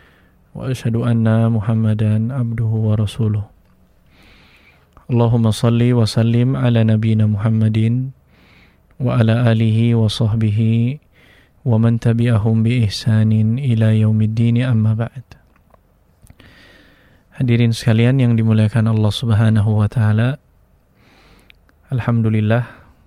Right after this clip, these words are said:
di sekian kalinya Allah Subhanahu wa taala masih terus memberikan karunia-Nya kepada kita semua untuk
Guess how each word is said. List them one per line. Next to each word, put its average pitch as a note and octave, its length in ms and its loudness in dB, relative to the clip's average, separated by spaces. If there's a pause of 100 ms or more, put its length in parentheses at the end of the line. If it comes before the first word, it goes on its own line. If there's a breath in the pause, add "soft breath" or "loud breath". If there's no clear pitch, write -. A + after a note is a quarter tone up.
(1300 loud breath)
di A2 320 0
sekian A2 400 -2
kalinya G#2+ 640 0
Allah A2+ 240 0
Subhanahu A2 560 0
wa G#2+ 160 0
taala A2 560 0 (1400 soft breath)
masih A2+ 320 -4
terus A2+ 640 -2
memberikan A2 880 -2 (240)
karunia-Nya A2 800 2
kepada A2 240 0
kita A#2 240 -6
semua A2+ 640 -2 (1400 soft breath)
untuk A#2+ 640 0